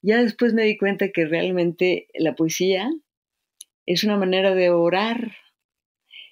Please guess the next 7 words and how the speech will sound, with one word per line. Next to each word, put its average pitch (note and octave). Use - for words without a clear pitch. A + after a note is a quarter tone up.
y F3
de D#3
elevar G3+
el, D3
el D3+
espíritu, E3
porque C3+